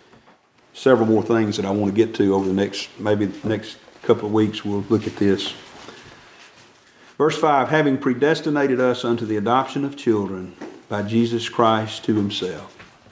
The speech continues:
What happens in an adoption? Does the child choose who his parents are? Or do the parents choose who the,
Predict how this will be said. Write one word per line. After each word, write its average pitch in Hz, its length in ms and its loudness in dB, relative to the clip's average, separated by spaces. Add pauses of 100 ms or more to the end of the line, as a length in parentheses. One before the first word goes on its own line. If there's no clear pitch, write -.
(240)
What 175 140 2
happens 139 380 2
in 113 140 2
an 98 140 -2
adoption? 101 640 -6 (1700)
Does 123 200 6
the 107 80 0
child 143 540 2
choose 131 640 2 (760)
who 127 100 4
his 113 100 4
parents 117 480 -2
are? 113 300 -6 (720)
Or 110 100 2
do 113 120 6
the 104 100 2
parents 123 480 0
choose 110 400 2
who 110 100 4
the, 95 180 -2